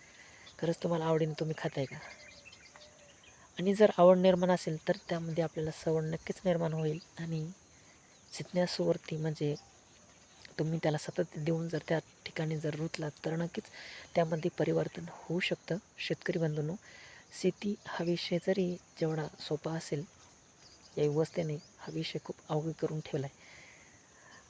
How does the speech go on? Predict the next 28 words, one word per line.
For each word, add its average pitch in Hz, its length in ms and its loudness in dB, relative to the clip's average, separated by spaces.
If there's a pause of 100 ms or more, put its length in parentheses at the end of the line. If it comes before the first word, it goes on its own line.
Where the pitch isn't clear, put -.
(100)
आणि 165 460 0 (680)
जे 175 60 2
काही 196 160 4
आपल्याला 180 380 -2 (520)
लागवडीपासून 175 840 0
ते - 460 -2 (320)
मार्केटपर्यंत 170 640 -2
कशी 175 220 -4
व्यवस्था 165 300 -2
उभी 160 160 2
करता 160 320 0
येईल, 143 140 0 (760)
तर 180 180 4
त्यावरती 190 540 4
आपल्याला 185 340 2
विचार 180 320 -2
करायला 165 320 -2 (140)
आजची - 260 -10
काळाची 156 380 -4 (140)
गरज 156 240 0
आहे. 151 220 -2 (1040)
आणि 151 280 0 (640)
इथून 196 200 -2
पुढं 208 220 4 (100)
आपल्याला 170 280 0
विचार 160 340 -2 (200)
करावाच 156 300 2
लागेल. 143 520 -4